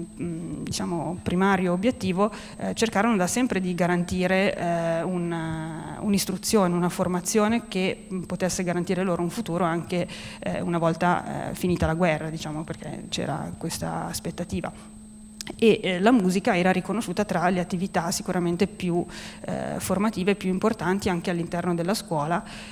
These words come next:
eh, di cui sopravvivono proprio anche i programmi didattici effettivamente, eh, approfonditi <laughs> su, per quanto riguarda la storia della musica, le nozioni di acustica, eh, e diversi aspetti, insomma, l'attività corale anche de-, per i bambini.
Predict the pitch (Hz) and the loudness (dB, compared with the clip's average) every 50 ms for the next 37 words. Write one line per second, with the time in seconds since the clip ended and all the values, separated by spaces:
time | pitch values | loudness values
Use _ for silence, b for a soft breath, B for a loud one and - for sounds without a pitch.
0 | B B B - - 180 156 180 185 220 - 190 202 - 240 220 180 160 165 180 | B B B -6 -4 -2 -2 0 0 0 2 2 2 2 4 2 2 2 2 2
1 | 180 202 196 185 180 170 165 165 - 165 160 - 170 175 175 - 165 - - 175 | 2 4 4 4 4 4 2 0 -2 -4 -4 -2 -2 -4 -4 -6 -8 -8 -6 -4
2 | 165 175 170 170 175 175 175 175 175 170 170 165 165 160 160 156 160 170 156 165 | -4 -2 0 0 2 2 2 2 2 2 2 2 0 0 -2 -4 -4 -2 0 0
3 | 160 170 - - - - - - - 175 170 - 180 - 175 175 170 175 170 175 | 0 0 0 -4 -4 -2 -2 -2 0 -2 -4 -4 -8 -8 -6 -4 -2 -2 -2 0
4 | 170 170 175 175 170 165 160 165 151 147 175 151 151 - - - - - - 208 | 2 2 2 2 2 0 0 0 -2 -2 -2 -4 -6 -8 -8 -10 -10 -10 -8 -6
5 | - 208 202 - 190 170 175 180 190 180 170 - 170 165 156 147 - - - 180 | -6 -6 -6 -6 -4 -2 0 0 0 0 0 0 0 0 -2 -2 -4 -6 -6 -6
6 | 170 165 170 160 156 B 87 B B B B B B B - 180 180 180 170 175 | -6 -6 -4 -2 0 B 0 B B B B B B B -6 -4 -2 -2 -2 -2
7 | 175 170 175 170 165 160 165 - - 175 175 165 165 165 160 165 185 208 196 175 | -4 -6 -6 -6 -4 -4 -2 0 2 4 4 4 4 4 4 2 0 0 -2 -4
8 | 175 - 180 170 170 170 170 170 170 170 165 170 165 - - 175 180 170 170 165 | -4 0 2 4 6 6 6 6 6 6 4 4 2 2 0 0 0 -2 -2 -4
9 | - - 185 214 220 - - - 190 - - 175 170 170 160 160 B B B B | -2 0 4 4 4 4 2 0 -2 0 2 4 4 4 4 2 B B B B
10 | B - - - - - - 208 180 160 165 170 175 - 175 175 - - 170 165 | B -2 0 0 2 2 2 2 2 2 0 0 0 0 0 0 2 4 4 4
11 | 101 - - - 165 175 - 165 165 165 156 160 156 160 160 170 175 - 180 175 | 4 2 0 0 0 0 0 0 0 0 0 0 0 -2 -2 0 0 0 2 2
12 | - 165 - - 175 175 175 196 208 185 180 175 175 170 175 175 175 - 165 165 | 2 2 2 2 2 4 6 8 8 8 8 8 6 6 4 4 2 2 2 2
13 | 170 160 165 165 160 160 - 175 170 160 165 160 170 175 202 208 196 196 185 185 | 2 2 2 2 2 2 2 0 2 4 4 4 4 6 6 6 8 6 6 4
14 | - | 2